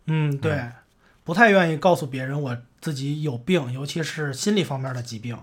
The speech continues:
Speaker 1: 在中国，这个跟国外就有很大的差异。就像美国，我听说美国那边的心理医生是非常吃香的，而且是一个很高级的职业。他是真正把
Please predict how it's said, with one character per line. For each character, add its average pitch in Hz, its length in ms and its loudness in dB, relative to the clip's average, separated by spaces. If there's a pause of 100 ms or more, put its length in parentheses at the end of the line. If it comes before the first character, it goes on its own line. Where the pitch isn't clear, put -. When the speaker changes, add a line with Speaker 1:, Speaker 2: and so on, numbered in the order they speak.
(260)
Speaker 1:
在 180 320 8
中 220 240 4
国， 185 120 8
这 208 160 6
个 170 120 4
跟 196 260 2
国 156 160 -2
外 175 240 6
就 156 300 2
有 143 180 -2
很 123 220 -8
大 165 180 2
的 131 140 -4
差 175 260 0
异。 139 220 -4 (420)
就 175 100 -2
像 175 260 6
美 151 200 0
国， 151 180 4
我 156 200 0
听 180 200 0
说 185 280 4
美 156 160 0
国 135 160 -4
那 156 120 0
边 160 160 0
的 151 80 0
心 180 240 0
理 143 160 -2
医 139 140 -2
生 156 180 -2
是 151 140 -4
非 180 220 -2
常 151 340 -4 (380)
吃 - 160 4
香 196 260 6
的， 160 160 -2 (320)
而 170 160 4
且 160 140 2
是 156 180 -4
一 160 100 -2
个 160 240 2
很 131 280 -6
高 185 260 4
级 123 220 -6
的 123 200 -4
职 117 260 -8
业。 135 280 -8 (460)
他 190 240 6
是 190 180 2
真 185 220 0
正 185 200 4
把 113 380 -8